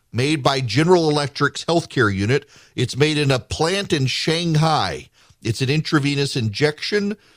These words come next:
that allows, um, internal organs, blood vessels, and more to be seen during C T scans and M R Is. Uh, they, they will put it in, and no more.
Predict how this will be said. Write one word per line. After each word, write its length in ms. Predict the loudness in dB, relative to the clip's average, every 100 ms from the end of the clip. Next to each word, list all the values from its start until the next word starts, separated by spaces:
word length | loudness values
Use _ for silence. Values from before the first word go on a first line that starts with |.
| _ -4
that 120 | 0
allows, 880 | 2 0 0 2 2 2 2 -2 -6
um, 720 | -4 -2 -2 -2 -2 -2 -4 -4
internal 480 | -4 0 4 4 4
organs, 380 | 4 4 0
blood 260 | 0 -2 -2
vessels, 760 | -2 -2 0 0 0 0 -4 -6
and 200 | -2 2
more 340 | 4 8 6
to 180 | 6 -2
be 160 | -4 -6
seen 360 | -6 -6 -4
during 260 | -2 -2 -4
C 160 | -6
T 180 | -6 -6
scans 640 | -6 -4 -2 -2 -2 -6 -10 _ -20 _
and 180 | -4 -2
M 100 | 0
R 420 | 2 2 0 0
Is. 280 | -2 -4 -6
Uh, 220 | -6 -4 -4
they, 220 | -4 -4
they 180 | -4 -4
will 140 | -6
put 180 | -6 -4
it 120 | -2
in, 260 | -2 -2 -4
and 280 | -8 -6 -4
no 140 | -2 0
more. 360 | 2 2 0